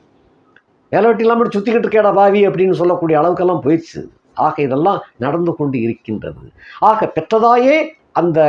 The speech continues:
காலகட்டத்துல வெறுக்கக்கூடிய அளவுல இருக்கும் பட்சத்தில், இப்ப மற்ற மனைவியை வந்து சொல்லவா செய்யணும்? அந்த மாதிரி கருத்து வேற்றுமைகள் பணத்தட்டுப்பாட்டினால் ஏற்று-, ஏற்படுத்தப்பட்டு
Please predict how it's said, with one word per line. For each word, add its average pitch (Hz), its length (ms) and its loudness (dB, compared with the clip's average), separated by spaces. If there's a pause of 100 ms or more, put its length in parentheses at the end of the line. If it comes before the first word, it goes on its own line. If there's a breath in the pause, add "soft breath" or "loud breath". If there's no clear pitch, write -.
(280)
காலகட்டத்துல 165 640 0
வெறுக்கக்கூடிய 147 580 -2
அளவுல 156 260 0
இருக்கும் 131 420 -2
பட்சத்தில், 135 560 -4 (460 soft breath)
இப்ப 127 180 -10
மற்ற 156 360 -2
மனைவியை 170 500 2
வந்து 151 320 0
சொல்லவா 147 400 -2 (120)
செய்யணும்? 123 440 -6
அந்த 117 260 -8
மாதிரி 147 300 -6
கருத்து - 420 -8
வேற்றுமைகள் 131 680 -4 (540 loud breath)
பணத்தட்டுப்பாட்டினால் 190 1600 -2 (120)
ஏற்று-, 135 400 -6 (100)
ஏற்படுத்தப்பட்டு 135 880 -4